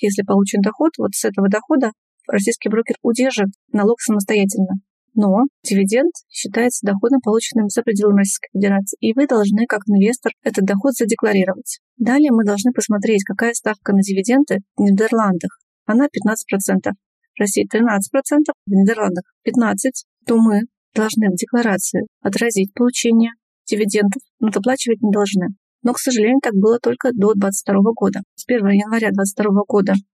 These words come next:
соглашение об избежании двойного нал-, налогообложения с Нидерландами расторгнуто, и мы, получив дивиденды Яндекса, должны будем задекларировать и сами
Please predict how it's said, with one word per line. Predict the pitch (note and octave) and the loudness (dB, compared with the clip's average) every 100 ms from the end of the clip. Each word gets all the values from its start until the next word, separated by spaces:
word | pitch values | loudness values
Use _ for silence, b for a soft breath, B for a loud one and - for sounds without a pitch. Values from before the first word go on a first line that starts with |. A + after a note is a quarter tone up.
| _ - | _ -12
соглашение | - G#3+ G#3+ - A3 G3 F#3+ - | -6 -2 -2 0 2 2 0 -4
об | G#3 G3 | -4 -2
избежании | G3+ G3 A3+ G#3+ G3 | 0 0 0 2 2
двойного | F#3 G3+ G3 | 2 0 2
нал-, | F#3+ F#3+ G3 - | 2 0 -2 -2
налогообложения | G#3+ G#3 G3+ G3 G#3+ G#3+ G3 | -2 0 0 -2 -2 0 0
с | - | 2
Нидерландами | G3+ G3+ G#3 G3+ F#3+ F#3+ | 2 2 2 2 2 0
расторгнуто, | C4 A#3 A3+ - A3+ - C#4+ - _ | -2 -2 -2 -2 -4 -2 -4 -4 _
и | G#3+ G#3 G#3 G#3 - | -4 0 0 0 -2
мы, | - A3+ C#4+ E4 _ _ | 0 2 2 0 _ _
получив | A3+ A#3 - G3+ - _ | -2 0 0 -2 -4 _
дивиденды | - G#3 G#3+ G#3+ G3 | -4 -2 0 2 2
Яндекса, | F#3+ F#3+ F#3 A3 - | 0 0 -2 -2 -2
должны | A#3 G3+ A3 C4 | -2 0 2 2
будем | A#3 G#3 G#3+ G3 | 0 0 -2 -4
задекларировать | - G3+ G3 - G#3+ C4+ C4 B3 | -4 -2 -2 0 2 2 0 -2
и | - | -2
сами | B3+ - C4+ B3+ | 0 2 4 2